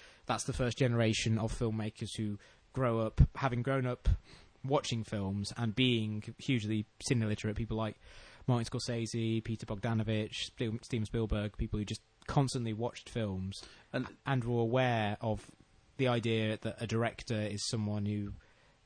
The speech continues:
Speaker 1: has, you know, a distinct f-, way of creating films.
Speaker 2: And they were personal films on a large scale,
Speaker 1: Mm,
Speaker 2: weren't they? I
Speaker 1: yes.
Speaker 2: mean, in the, uh,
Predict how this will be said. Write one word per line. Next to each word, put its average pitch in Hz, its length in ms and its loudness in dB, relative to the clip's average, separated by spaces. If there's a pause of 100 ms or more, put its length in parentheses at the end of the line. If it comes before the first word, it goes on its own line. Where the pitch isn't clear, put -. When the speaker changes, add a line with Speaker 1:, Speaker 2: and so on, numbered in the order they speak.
(280)
Speaker 1:
has, 104 420 -2 (280)
you 110 160 -4
know, 101 220 -6 (760)
a 123 180 -2
distinct - 720 0
f-, - 80 -20 (320)
way 120 280 6
of 104 180 0
creating 110 460 -2
films. 92 560 -10 (120)
Speaker 2:
And 123 160 4
they 123 120 8
were 107 640 6 (360)
personal 123 380 8
films 90 340 -4
on 92 100 -2
a 90 60 0
large 92 240 2
scale, 85 380 -2 (100)
Speaker 1:
Mm, 139 120 -6
Speaker 2:
weren't 90 200 -2
they? 87 200 -2
I 95 60 0
Speaker 1:
yes. 95 100 2
Speaker 2:
mean, 98 100 2
in 98 120 0
the, 95 140 0 (440)
uh, 92 560 2